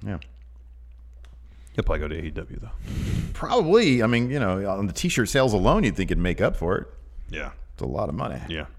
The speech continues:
Speaker 2: It is a lot of money. All right, you wanna answer some questions, Steve?
Speaker 1: Of course I wanna answer some
Speaker 2: All right,
Speaker 1: questions.
Speaker 2: then
Speaker 1: I
Speaker 2: do it,
Speaker 1: live
Speaker 2: then
Speaker 1: for
Speaker 2: we'll
Speaker 1: answering
Speaker 2: do it
Speaker 1: questions.
Speaker 2: immediately. Uh, Dylan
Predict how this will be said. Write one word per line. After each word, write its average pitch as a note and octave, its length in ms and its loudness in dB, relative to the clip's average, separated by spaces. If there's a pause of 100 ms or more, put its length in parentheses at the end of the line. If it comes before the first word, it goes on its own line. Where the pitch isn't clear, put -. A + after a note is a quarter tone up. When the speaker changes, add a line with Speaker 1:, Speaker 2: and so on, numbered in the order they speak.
(360)
Speaker 2:
It F2+ 100 -8
is D#2+ 120 -8
a E2 60 -8
lot D#2+ 120 -4
of D#2 60 -6
money. D#2 200 -6 (560)
All F2 60 -6
right, E2 160 -6
you E2 80 -8
wanna E2+ 120 -8
answer E2+ 180 -10
some F#2 140 -16
questions, - 420 -6
Steve? - 180 -16 (240)
Speaker 1:
Of - 60 -12
course - 220 -2
I C#2+ 40 0
wanna B1 180 -4
answer A#1 240 -10
some - 120 -14
Speaker 2:
All - 120 -10
right, E2 120 -8
Speaker 1:
questions. E2+ 240 -10
Speaker 2:
then - 80 -4
Speaker 1:
I - 20 0
Speaker 2:
do - 60 2
it, F#2 80 0
Speaker 1:
live A2+ 160 4
Speaker 2:
then F#2+ 40 -2
Speaker 1:
for F2 80 0
Speaker 2:
we'll F2+ 100 2
Speaker 1:
answering F2+ 220 0
Speaker 2:
do F2+ 40 4
it F2 60 2
Speaker 1:
questions. F2 140 0
Speaker 2:
immediately. E2 340 -2 (440)
Uh, F2 440 2 (140)
Dylan G#2 540 6